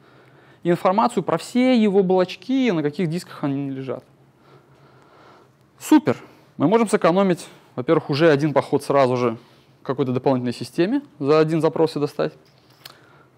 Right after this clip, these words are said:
Но через кассандровский протокол это сложно вернуть, во-первых. Во-вторых, у нас есть вторая проблема вот этого самого координатора. Поэтому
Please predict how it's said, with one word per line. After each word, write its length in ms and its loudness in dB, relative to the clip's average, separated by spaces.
Но 480 0
через 240 -6
кассандровский 480 0
протокол 460 0
это 120 -8
сложно 720 0
вернуть, 520 2
во-первых. 480 -6
Во-вторых, 480 0
у 60 -6
нас 260 -2
есть 140 -8
вторая 340 0
проблема 420 2
вот 100 0
этого 200 2
самого 320 -2
координатора. 640 -4
Поэтому 720 2